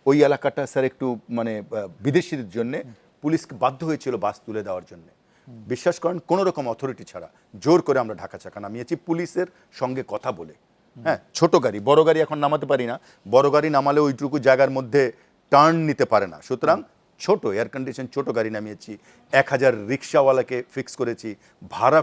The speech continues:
Speaker 1: ফিক্স করেছি,
Speaker 2: কিন্তু,
Speaker 1: এই
Speaker 2: কিন্তু
Speaker 1: সমস্ত কাজ করেছি, কিন্তু সমস্ত অ্যাসোসিয়েশন, মানে, চারটা সোসাইটি আছে তাদেরকে নিয়ে,
Speaker 2: কি-, কিন্তু
Speaker 1: গুলশান,
Speaker 2: এ-,
Speaker 1: বনানী,
Speaker 2: কিন্তু এতে করে আরো
Speaker 1: বারিধারা,
Speaker 2: নতুন
Speaker 1: নিকেতন।
Speaker 2: উপদ্রব তৈরি হলো কিনা? আপনি হচ্ছে এক ধরনের রং দিয়ে এক ধরনের বিশেষ রিক্সা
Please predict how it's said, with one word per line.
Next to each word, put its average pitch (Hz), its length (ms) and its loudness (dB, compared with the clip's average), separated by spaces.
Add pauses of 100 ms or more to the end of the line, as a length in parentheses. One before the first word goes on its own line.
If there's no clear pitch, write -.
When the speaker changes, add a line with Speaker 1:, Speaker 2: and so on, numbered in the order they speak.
Speaker 1:
ফিক্স - 200 -10
করেছি, 127 320 -6
Speaker 2:
কিন্তু, 170 300 -4 (140)
Speaker 1:
এই 151 80 4
Speaker 2:
কিন্তু 165 160 2
Speaker 1:
সমস্ত 196 300 2
কাজ 196 200 2
করেছি, 190 260 -2
কিন্তু 180 200 -6
সমস্ত 170 320 0 (100)
অ্যাসোসিয়েশন, 160 500 0 (220)
মানে, 139 140 0
চারটা - 340 2
সোসাইটি - 540 2
আছে 135 160 0
তাদেরকে 123 400 0
নিয়ে, 104 180 -4
Speaker 2:
কি-, - 80 -8
কিন্তু 123 180 -2
Speaker 1:
গুলশান, 131 200 0
Speaker 2:
এ-, 120 40 -4
Speaker 1:
বনানী, 120 240 0
Speaker 2:
কিন্তু 120 160 -2
এতে 214 200 2
করে 233 160 2
আরো 240 80 6
Speaker 1:
বারিধারা, 156 340 2
Speaker 2:
নতুন 247 120 2
Speaker 1:
নিকেতন। 196 240 -2
Speaker 2:
উপদ্রব 214 380 4
তৈরি 185 220 0
হলো 165 160 -2
কিনা? 147 200 2
আপনি 160 280 0
হচ্ছে 165 200 0
এক 147 320 0
ধরনের 156 300 0
রং 139 360 2
দিয়ে 151 140 0
এক 135 220 2
ধরনের 139 240 -4
বিশেষ 131 400 -10
রিক্সা 131 440 0